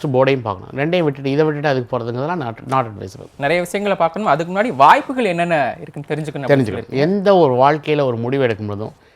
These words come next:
Speaker 2: ம்.
Speaker 1: இந்த தருணத்துல எனக்கு என்னென்ன வாய்ப்புகள் இருக்கு, என்னென்ன வந்து இருக்கு அப்படிங்கிறத பார்த்துட்டு அதுக்கப்புறம் ஒரு முடிவு எடுத்தீங்கன்னா,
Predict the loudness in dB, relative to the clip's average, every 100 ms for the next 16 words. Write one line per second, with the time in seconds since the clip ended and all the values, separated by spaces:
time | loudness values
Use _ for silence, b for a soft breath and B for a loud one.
0 | b -4 4 6 6 4 4 2 2 2
1 | -2 -2 -2 -2 0 -2 -2 -4 -4 -8
2 | -10 -12 _ b b -2 0 0 0 0
3 | 0 0 0 -2 -6 -4 -4 -2 0 -2
4 | 0 2 2 -2 -6 -4 0 0 0 -2
5 | -2 -2 0 -2 -2 -6 -6